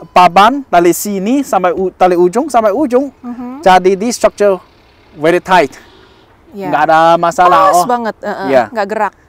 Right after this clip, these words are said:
Speaker 1: Iya. Nah, itu dia, gampang kan?
Speaker 2: Mm-hmm.
Speaker 1: Dan semua structure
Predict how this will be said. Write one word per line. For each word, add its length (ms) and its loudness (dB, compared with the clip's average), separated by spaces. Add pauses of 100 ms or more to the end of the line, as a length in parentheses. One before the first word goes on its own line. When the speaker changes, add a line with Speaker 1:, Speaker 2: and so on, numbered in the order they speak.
(140)
Speaker 1:
Iya. 220 -2 (1160)
Nah, 160 -10
itu 160 -8
dia, 480 -2
gampang 320 -2
kan? 180 0 (140)
Speaker 2:
Mm-hmm. 320 -12 (560)
Speaker 1:
Dan 240 0
semua 480 0
structure 560 0